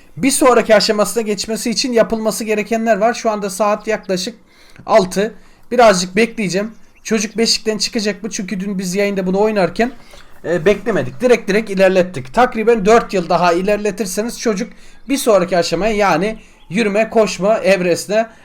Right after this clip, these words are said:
e, geçmiş oluyor. Yani bebeklikten çocukluğa geçmiş oluyor.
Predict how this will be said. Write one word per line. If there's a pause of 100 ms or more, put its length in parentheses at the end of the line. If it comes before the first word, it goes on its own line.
e,
geçmiş
oluyor.
Yani
bebeklikten
çocukluğa
geçmiş
oluyor.